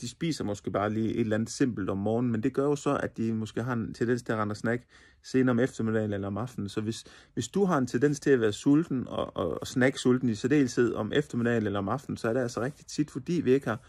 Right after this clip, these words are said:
dækket kroppens behov tidligere på dagen, så er det godt lige at kigge lidt tilbage. Så, øh, prøv at lege med det, prøv at eksperimentere med det. Øhm, for mig fungerer det sindssygt godt med de tre hovedmåltider.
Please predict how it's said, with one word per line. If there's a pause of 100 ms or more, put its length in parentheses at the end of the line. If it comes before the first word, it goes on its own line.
(600)
dækket
kroppens
behov
tidligere
på
dagen,
så
er
det
godt
lige
at
kigge
lidt
tilbage. (760)
Så,
øh,
prøv
at
lege
med
det,
prøv
at
eksperimentere
med
det. (680)
Øhm, (160)
for
mig
fungerer
det
sindssygt
godt
med
de
tre
hovedmåltider.